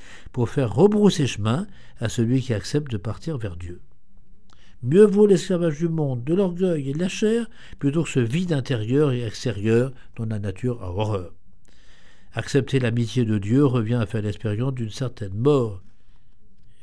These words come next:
Oui, mais c'est une mort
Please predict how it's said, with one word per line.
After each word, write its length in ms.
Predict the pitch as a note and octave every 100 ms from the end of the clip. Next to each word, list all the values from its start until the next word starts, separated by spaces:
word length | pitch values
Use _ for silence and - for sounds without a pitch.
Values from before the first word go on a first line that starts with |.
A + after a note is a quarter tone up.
| -
Oui, 560 | A2+ B2+ E3+ C#4+ D4 - - - - - - - - -
mais 140 | A#2+
c'est 240 | A#2+ A#2 A#2+
une 100 | B2
mort 320 | C#3+ A3